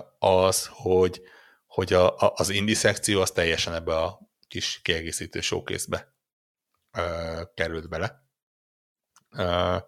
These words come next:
így például így a héten mellékesen, ö, jelezték, hogy oké, akkor, ö, a idei és a következő év indie játékai közül a, hát,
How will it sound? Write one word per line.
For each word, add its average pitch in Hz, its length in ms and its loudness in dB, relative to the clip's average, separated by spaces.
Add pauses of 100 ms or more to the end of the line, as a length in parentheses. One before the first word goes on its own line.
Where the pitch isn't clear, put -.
(720)
így 107 200 -6
például 98 500 4
így 101 120 0
a 98 60 6
héten 92 440 0 (340)
mellékesen, 90 1080 0 (480)
ö, 90 460 -2 (500)
jelezték, 90 580 2
hogy - 220 -6
oké, 92 340 0
akkor, 90 640 2 (480)
ö, 87 600 2 (880)
a 90 200 0 (680)
idei 98 340 2
és 87 260 2
a 90 340 -2
következő 92 520 2
év 92 280 2
indie 90 260 -2
játékai 85 520 2
közül 87 340 0
a, 87 160 2 (880)
hát, - 600 -6